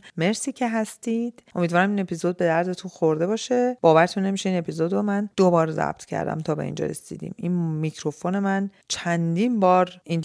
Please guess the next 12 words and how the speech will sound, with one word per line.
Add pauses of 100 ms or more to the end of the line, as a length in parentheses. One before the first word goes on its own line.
(100)
دو
روز
ما
رو
آزار
داده (240)
و
یه
چیز (120)
جالب
یاد
گرفتم.